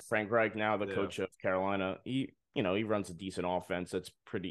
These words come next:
Speaker 1: easy to learn. It worked for Carson Wentz. Maybe it can work for Darnold. And,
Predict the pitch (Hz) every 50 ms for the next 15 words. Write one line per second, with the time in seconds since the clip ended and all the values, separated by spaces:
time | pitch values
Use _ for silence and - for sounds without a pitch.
0 | 85 101 98 87 92 87 85 82 87 87 87 87 90 90 90 87 85 82 95 98
1 | 95 - - 101 92 - - 98 95 92 - - 92 92 92 90 90 90 87 -
2 | - 92 92 87 92 92 90 - 95 90 87 87 90 90 - - 90 87 76 -
3 | 85 82 82 85 85 82 82 82 76 82 85 85 92